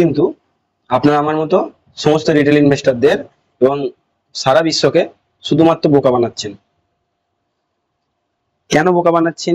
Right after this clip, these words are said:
কিভাবে বোকা বানাচ্ছেন, সেই সমস্ত নিয়ে ডিটেলসে জানবো। তো দেখতে থাকুন ভিডিওটা, খুব ইম্পর্টেন্ট ভিডিও, মিস করবেন না। আশা করছি এই ভিডিও বা এই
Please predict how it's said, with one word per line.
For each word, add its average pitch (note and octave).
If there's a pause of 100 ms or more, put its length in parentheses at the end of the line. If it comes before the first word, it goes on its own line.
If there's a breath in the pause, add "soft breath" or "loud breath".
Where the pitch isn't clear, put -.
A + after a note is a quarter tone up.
(140)
কিভাবে F3
বোকা D#3+
বানাচ্ছেন, E3 (1200)
সেই C#3+
সমস্ত D3+
নিয়ে D#3+
ডিটেলসে D3
জানবো। C#3+ (880)
তো -
দেখতে C3+
থাকুন D#3
ভিডিওটা, D3+
খুব E3
ইম্পর্টেন্ট D3+
ভিডিও, D3+
মিস C#3+
করবেন D3+
না। F3 (1500)
আশা E3
করছি F3 (260)
এই F3 (100)
ভিডিও E3
বা E3+ (140)
এই D#3